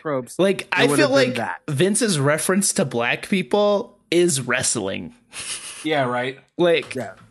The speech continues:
Speaker 3: <laughs> Yeah.
Speaker 1: Th-, this is too nuanced to be really coming from
Speaker 3: I know,
Speaker 1: Vince.
Speaker 3: I know. And, uh, that's just my fear with W W E handling things. If Apollo has the reins and
Speaker 2: Mm-hmm.
Speaker 3: gets to do what he wants to do with this character, I love it, I love it, I love it.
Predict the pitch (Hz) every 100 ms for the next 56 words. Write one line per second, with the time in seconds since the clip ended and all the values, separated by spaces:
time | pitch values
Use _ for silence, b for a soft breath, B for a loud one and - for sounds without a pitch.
0 | - - - - - - 151 160 - -
1 | B B B B B B B _ _ _
2 | 135 165 165 165 202 185 - 196 156 131
3 | 131 151 175 - - 135 131 127 123 120
4 | - _ _ _ - 123 123 123 - 120
5 | 120 113 120 113 175 185 156 139 131 120
6 | 135 120 107 107 156 170 156 165 175 -
7 | 170 185 226 220 214 202 - 160 151 156
8 | 147 139 - 143 139 139 135 135 123 131
9 | 123 117 110 107 143 156 156 160 185 196
10 | 170 156 151 135 120 139 175 190 190 -
11 | 135 127 175 139 139 - 120 131 143 139
12 | 139 131 151 143 139 139 135 151 143 131
13 | - 139 139 160 - 120 117 131 139 147
14 | - 120 120 123 120 117 127 131 147